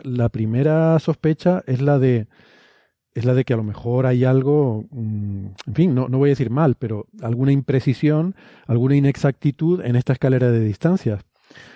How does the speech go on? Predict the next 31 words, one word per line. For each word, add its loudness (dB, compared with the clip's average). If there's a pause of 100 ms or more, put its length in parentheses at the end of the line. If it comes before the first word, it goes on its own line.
(680)
¿Qué 0
pasa? 0
Que 0
por -6
otra 0
parte, -2
el -2
otro 0
método, 2
el 0
cosmológico, -2
mm, -4 (100)
ahí 2
todo 2
es 2
mucho 0
más 0
limpio. 0
O -16
sea, -8
ahí -8
solamente 0
es 2
aplicar, 0
eh, 0 (360)
unas 2
ecuaciones, 0
todo 0
es 2
relativamente -2
sencillo, 0